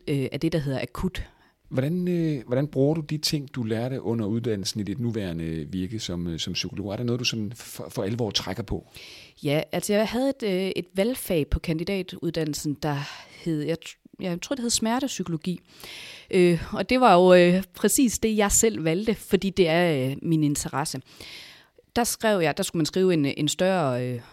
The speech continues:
Speaker 1: opgave eller afhandling. Øhm, og der skrev jeg om, hvordan man bruger den teoretiske ramme, der hedder act, altså Acceptance and Commitment Therapy, til behandling af smertepatienter. Og det har jeg nok gjort i en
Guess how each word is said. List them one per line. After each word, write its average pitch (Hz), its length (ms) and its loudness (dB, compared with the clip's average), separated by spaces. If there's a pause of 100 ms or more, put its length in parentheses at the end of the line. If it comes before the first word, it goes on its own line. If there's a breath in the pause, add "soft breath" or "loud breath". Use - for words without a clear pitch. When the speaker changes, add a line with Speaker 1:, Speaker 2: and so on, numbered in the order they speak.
(140)
Speaker 1:
opgave 147 380 -4
eller 131 120 -6
afhandling. 170 600 -4
Øhm, 151 380 -2 (760)
og 185 100 0
der 185 60 0
skrev 175 260 4
jeg 147 120 6
om, 151 140 4
hvordan 151 300 0
man 143 180 0
bruger 156 380 -2
den 127 240 -6
teoretiske - 560 -4
ramme, 190 320 0 (160)
der 143 100 0
hedder 127 520 -4
act, - 320 -8
altså 139 400 -6
Acceptance 143 540 -4
and 131 80 -6
Commitment 214 420 -4
Therapy, 214 340 -2 (420 loud breath)
til - 120 -2
behandling 180 460 0
af 131 80 -2
smertepatienter. 139 720 -4 (880 loud breath)
Og - 120 -8
det 240 140 2
har 220 160 -2
jeg 226 140 2
nok 233 200 -2 (100)
gjort 208 320 2
i 170 220 -4
en 160 400 -6